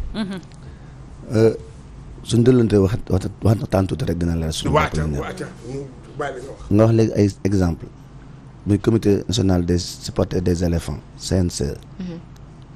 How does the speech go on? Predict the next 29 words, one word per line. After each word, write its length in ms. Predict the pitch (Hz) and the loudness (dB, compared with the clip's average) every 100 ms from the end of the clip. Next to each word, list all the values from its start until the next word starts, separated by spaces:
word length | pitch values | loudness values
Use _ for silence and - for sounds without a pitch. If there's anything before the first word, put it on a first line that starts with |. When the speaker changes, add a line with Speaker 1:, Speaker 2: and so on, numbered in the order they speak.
| - - - - | -20 -20 -16 2
Speaker 2:
Ñooñu, 260 | 120 135 127 | 6 6 4
ils 160 | 131 127 | 4 6
ont 40 | |
une 120 | 127 | 6
subvention 440 | 117 123 117 113 107 | 4 4 4 4 2
de 80 | 101 | 0
cent 360 | - - 147 147 | 0 0 2 6
millions 360 | 131 123 113 | 6 6 6
par 200 | - 101 - | 4 0 0
an. 120 | 80 - - - - - - - - - - - - - - - - - - - - - - - - - - - - - - - | -4 -6 -16 -20 -18 -18 -20 -20 -20 -20 -20 -20 -20 -18 -18 -18 -20 -20 -18 -18 -20 -20 -20 -18 -18 -18 -20 -20 -20 -20 -20 -10
Seen 220 | - 147 147 | 4 6 6
président 380 | 151 135 113 92 | 6 8 6 6
bi, 160 | 92 - - - - - - | 0 -6 -20 -20 -20 -10 6
il 100 | 117 | 8
a 60 | 120 | 8
un 60 | |
statut 360 | 113 - - - - | 4 0 -2 -6 -4
spécial. 500 | - - - 104 - - - - - - - - - - - | 0 2 2 2 0 -8 -20 -20 -20 -20 -20 -18 -16 -12 4
Est-ce 140 | 170 | 6
que 40 | 180 | 6
xam 120 | 175 | 6
nga 60 | 165 | 8
ne 60 | |
yow 200 | 139 131 | 10 8
ñooñu 300 | 127 139 120 | 8 8 8
dañ 140 | 107 135 | 8 6
leen 100 | 135 | 6
di 40 | |
fay? 200 | 110 95 | 4 0